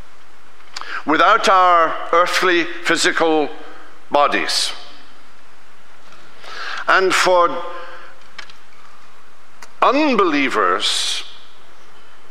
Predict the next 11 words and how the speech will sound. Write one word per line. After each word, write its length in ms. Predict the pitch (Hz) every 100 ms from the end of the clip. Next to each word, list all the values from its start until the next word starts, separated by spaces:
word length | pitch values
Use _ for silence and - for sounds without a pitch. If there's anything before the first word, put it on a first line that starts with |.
| - - - - - - - - - - -
death 320 | 101 135 143
is 280 | 147 123 -
an 200 | 127 110
enemy. 380 | 120 127 104 85 - - - - - - - - - - - -
You 80 | 104
remember 420 | 113 131 127 113 -
in 160 | 113 113
First 260 | - 117
Corinthians 360 | - 101 107 98
fifteen, 540 | 107 - 113 110 101 - - - - - - - - - -
uh, 460 | - 92 90 87 78